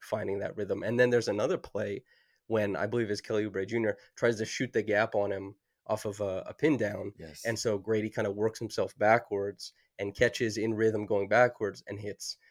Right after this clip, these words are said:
Speaker 1: That's also one, I think it's your favorite play that we've seen so far, is, like, they, Grady comes out of the corner, handoff with Scottie. He moves the ball on to,
Speaker 2: It's Flynn.
Speaker 1: to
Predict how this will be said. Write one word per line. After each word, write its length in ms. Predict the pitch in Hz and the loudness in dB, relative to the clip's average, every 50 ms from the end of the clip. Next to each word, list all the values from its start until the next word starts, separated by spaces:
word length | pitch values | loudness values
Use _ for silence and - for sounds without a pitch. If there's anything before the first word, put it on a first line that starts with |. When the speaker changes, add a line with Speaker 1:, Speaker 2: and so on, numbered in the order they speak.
| _ _ _ | _ _ _
Speaker 1:
That's 160 | - 113 - 156 | -4 2 6 6
also 240 | 170 170 - 160 | 6 6 6 2
one, 240 | 127 113 113 110 92 - | 2 2 2 0 -2 -4
I 60 | - - | -8 -6
think 180 | - 139 135 | -4 -4 -2
it's 180 | 135 113 - - | -2 -4 -4 -4
your 80 | 101 | -6
favorite 300 | 101 - 104 101 98 95 | -2 -2 -2 -2 -2 -4
play 220 | - - - 98 95 | -4 -2 0 0 0
that 140 | 95 90 92 | 0 -4 -6
we've 160 | 95 92 - | -8 -12 -8
seen 220 | - - 127 131 | -4 -2 -2 0
so 160 | - - 113 | 0 -2 -2
far, 260 | 104 - 104 98 101 101 | -2 -2 -2 -2 -2 -2
is, 140 | 98 98 | -4 -4
like, 220 | 113 110 104 - _ _ _ _ _ _ _ _ _ _ _ _ _ _ - | -6 -8 -8 -10 _ _ _ _ _ _ _ _ _ _ _ _ _ _ 2
they, 200 | 113 120 123 - - - - - _ _ | 2 2 2 2 -2 -16 -20 -20 _ _
Grady 260 | - 131 123 127 123 | 6 6 6 6 6
comes 260 | - 139 123 120 110 | 2 2 2 2 2
out 100 | 113 104 | 2 2
of 40 | 101 | 0
the 80 | 101 98 | -2 -4
corner, 460 | - - 101 98 98 98 95 98 - _ _ _ _ _ _ - | -4 -4 -4 -2 -2 -4 -6 -6 -10 _ _ _ _ _ _ -2
handoff 380 | 117 113 117 113 110 107 - - | 0 2 2 4 2 2 0 -2
with 100 | 104 - | -4 -6
Scottie. 500 | - - 104 104 101 101 98 101 98 - _ _ | -6 -4 -4 -4 -2 -4 -6 -8 -10 -12 _ _
He 160 | - 123 135 | -2 0 2
moves 260 | 135 135 131 120 117 | 2 2 0 -2 -4
the 80 | - 120 | -8 -2
ball 300 | 92 107 104 104 101 92 | 2 4 4 4 4 2
on 280 | 85 95 104 101 98 98 - - | 0 -2 -4 -6 -6 -8 -8 -10
to, 400 | 107 101 104 101 101 101 101 - _ | -8 -8 -8 -8 -10 -12 -14 -18 _
Speaker 2:
It's 140 | - - - _ _ | -20 -20 -20 _ _
Flynn. 220 | - - 69 64 76 80 | -20 -18 -18 -16 -12 -6
Speaker 1:
to 460 | - 120 110 107 101 95 95 104 | -4 -2 -2 -2 -4 -6 -8 -12